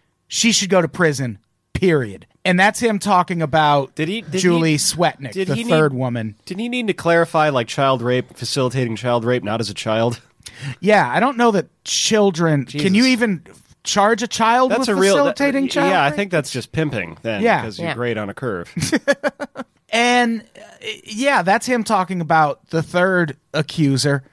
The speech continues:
Speaker 1: And again, it's all a, a, a, a means to try and criminalize the women bringing these charges.
Speaker 3: Yep.
Speaker 1: Which, that's bad times.
Speaker 3: I already, like,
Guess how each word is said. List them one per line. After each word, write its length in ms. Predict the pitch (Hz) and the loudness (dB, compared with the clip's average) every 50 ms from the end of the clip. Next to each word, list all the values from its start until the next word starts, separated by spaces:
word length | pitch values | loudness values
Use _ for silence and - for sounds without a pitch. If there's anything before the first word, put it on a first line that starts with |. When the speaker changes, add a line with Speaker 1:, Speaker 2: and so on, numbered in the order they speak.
| _ _ - | _ _ 0
Speaker 1:
And 680 | 202 220 220 220 220 220 214 208 208 202 185 151 - - _ _ _ _ | 2 4 4 6 6 4 4 4 2 2 0 -2 -8 -14 _ _ _ _
again, 580 | - 233 226 170 185 247 269 294 294 208 147 127 135 | -2 -2 -2 0 0 2 2 4 2 2 0 0 -2
it's 220 | 160 175 170 - | -2 -2 -2 -4
all 580 | - - 165 175 180 196 214 220 220 220 214 - | -4 -2 2 2 4 4 4 4 2 2 0 0
a, 220 | 175 190 196 175 - _ | 0 0 0 0 -2 _
a, 140 | 185 180 160 - - | -6 -8 -6 -8 -6
a, 160 | 170 175 160 - - - _ _ - - | -6 -6 -6 -8 -12 -20 _ _ -16 -6
a 120 | - 165 170 | -2 -2 0
means 480 | 160 160 165 170 185 190 196 190 - | 2 2 4 4 4 4 4 2 2
to 100 | - 185 | 0 -2
try 260 | 160 - - 185 175 170 | -2 0 0 2 2 2
and 140 | 165 143 | 0 -2
criminalize 920 | - - - 165 160 160 165 160 160 160 147 139 147 143 143 143 135 - - | -4 -4 -2 0 2 2 2 2 2 2 2 4 4 4 2 2 0 -2 -2
the 80 | - | -4
women 420 | 131 123 127 131 135 127 123 113 101 - | -2 0 2 2 2 2 0 0 -2 -4
bringing 380 | - 147 131 127 127 123 120 113 | -2 0 0 2 2 0 0 0
these 200 | 110 107 95 - | -2 -2 -4 -4
charges. 600 | - - 160 160 160 110 92 - 76 - - - - - | -2 0 0 0 0 0 -4 -8 -12 -12 -14 -14 -12 -14
Speaker 3:
Yep. 120 | - - _ _ _ _ | -16 -16 _ _ _ _
Speaker 1:
Which, 540 | - 139 147 143 127 - - - - - - _ _ _ _ | -4 -2 -2 0 0 -2 -4 -4 -6 -8 -10 _ _ _ _
that's 120 | - - - | -18 -10 -4
bad 300 | - 165 165 175 170 156 | 0 2 2 2 2 2
times. 560 | 175 175 170 180 165 143 127 104 - - - - _ _ _ _ _ _ - | 0 2 2 2 2 0 -2 -4 -6 -10 -12 -16 _ _ _ _ _ _ -4
Speaker 3:
I 180 | 180 214 226 240 | -2 -2 0 0
already, 420 | 240 233 226 220 208 202 202 185 - | 0 0 0 0 0 0 -2 -4 -4
like, 280 | 190 190 180 - - | -2 -2 -4 -4 -8